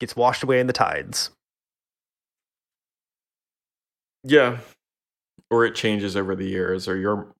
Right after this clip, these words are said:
Speaker 2: your own personal moral compass changes over the years, or, you know, what you're willing to put up with changes over the years. And I think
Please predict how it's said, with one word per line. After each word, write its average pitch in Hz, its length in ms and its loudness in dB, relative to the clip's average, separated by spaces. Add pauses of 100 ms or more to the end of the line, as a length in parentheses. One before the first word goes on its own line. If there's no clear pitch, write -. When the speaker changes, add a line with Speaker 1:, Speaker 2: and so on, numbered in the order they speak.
Speaker 2:
your 110 440 2
own 104 380 -2
personal 98 500 -4
moral 95 340 -2
compass 95 420 -8
changes 92 360 -8
over 92 180 -6
the 92 120 -10
years, - 380 -10
or, 95 220 -10 (400)
you 104 80 -10
know, - 220 -14
what 104 180 0
you're 101 120 -4
willing 98 320 -6
to - 140 -20
put 101 120 -6
up 92 200 -8
with - 280 -10
changes - 420 -14
over - 160 -18
the - 80 -20
years. - 340 -16
And - 120 -14
I 101 80 -10
think 98 260 -12